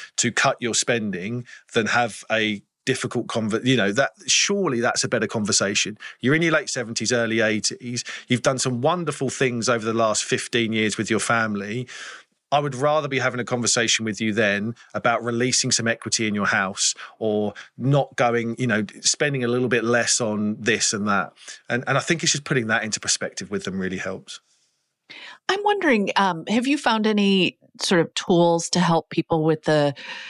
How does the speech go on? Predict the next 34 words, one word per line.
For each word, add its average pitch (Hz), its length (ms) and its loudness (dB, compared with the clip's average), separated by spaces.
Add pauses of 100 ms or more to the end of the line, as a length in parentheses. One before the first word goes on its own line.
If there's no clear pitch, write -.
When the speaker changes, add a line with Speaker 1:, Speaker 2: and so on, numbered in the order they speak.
(200)
Speaker 2:
permission 170 460 2
to 160 120 2
spend 156 480 0
problem? 156 440 0
It's 151 160 -4
something 185 280 -2
we've 165 180 2
been 160 120 0
talking 151 380 0
a 143 80 0
lot 139 240 2
about 139 380 0
internally, 143 720 2
that 135 160 2
we 139 340 4 (400)
have 147 580 2
a 156 80 2
lot 143 280 2
of 143 100 0
engaged, 147 960 2
retired 147 760 4
individual 147 540 2
investors 139 680 2
who 143 460 6 (340)
really 202 300 6
proudly 151 960 0 (320)
quite 165 360 0
underspend 135 640 0
relative 143 480 2
to 147 120 2
what 143 180 4
Speaker 1:
Mm. 139 40 0
Speaker 2:
they 131 120 4
could. 135 360 2